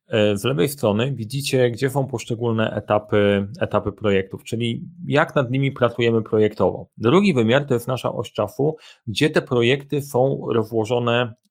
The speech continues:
w czasie, żeby sobie zrobić mapę, słuchajcie, od dnia dzisiejszego, gdzie mamy wymyśloną naszą strategię, do dnia docelowego ustawiamy sobie następujące, następujące projekty. Widać już, że w realizacji tych projektów dzieje się dosyć, dosyć sporo,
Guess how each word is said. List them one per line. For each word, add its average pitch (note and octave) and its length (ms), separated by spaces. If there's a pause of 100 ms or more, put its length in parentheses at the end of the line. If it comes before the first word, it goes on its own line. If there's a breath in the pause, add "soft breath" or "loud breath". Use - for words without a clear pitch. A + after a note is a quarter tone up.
w - 40
czasie, G#2 380
żeby G#2+ 260
sobie A#2+ 280
zrobić B2 360
mapę, A#2 440
słuchajcie, B2+ 520 (300 loud breath)
od G#2+ 240
dnia C3 180
dzisiejszego, A2 500
gdzie G#2 120
mamy G#2+ 240
wymyśloną G#2 480
naszą G2 260
strategię, C#3 480
do A2 100
dnia A#2 260
docelowego A2+ 720 (240 loud breath)
ustawiamy C3 520
sobie A#2+ 180
następujące, G#2+ 760
następujące G2+ 640
projekty. - 480 (340 loud breath)
Widać E3 340
już, C3+ 180
że B2+ 100
w A2+ 40
realizacji A#2 600
tych - 140
projektów A2 400
dzieje A2 240
się G2+ 140
dosyć, G2+ 420
dosyć G2+ 300
sporo, F#2 480